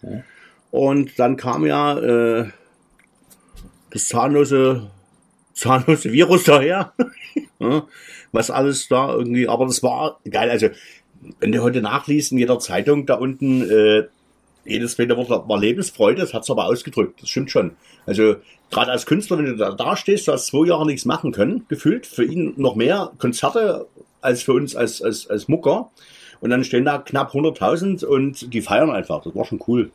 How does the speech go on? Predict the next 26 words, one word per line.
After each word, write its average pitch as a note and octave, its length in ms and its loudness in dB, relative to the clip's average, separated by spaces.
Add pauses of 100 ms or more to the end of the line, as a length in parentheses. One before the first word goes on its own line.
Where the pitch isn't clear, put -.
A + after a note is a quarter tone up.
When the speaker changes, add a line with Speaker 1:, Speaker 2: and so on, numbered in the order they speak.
(140)
Speaker 2:
ne? D3+ 300 -2
Speaker 1:
Kam G#2+ 200 0
Laila? G2 420 0 (1080)
Speaker 2:
Persönlich B2+ 460 0
nicht, C#3+ 240 -6
nee. A#2 220 -2 (180)
Speaker 1:
Nee, B2 240 2
aber G2+ 140 0
Speaker 2:
<laughs> G2+ 80 0
Nee. E3 80 4
Speaker 1:
ernsthaft, G#2+ 200 -2
hat D3+ 120 4
er D#3 120 -2
auch D#3+ 100 2
nie... D#3+ 200 2
Äh, C#3+ 640 0
Speaker 2:
Also, D#3+ 300 6 (100)
äh, C#3 400 4
es C3 260 -4
gab D3 260 -4
vorher F#3 180 2
einen D#3+ 100 2
Moderator D3 760 0 (240)
Speaker 1:
Mhm. C3 200 -4 (560)
Speaker 2:
im B2 120 2
Vorprogramm E3 720 0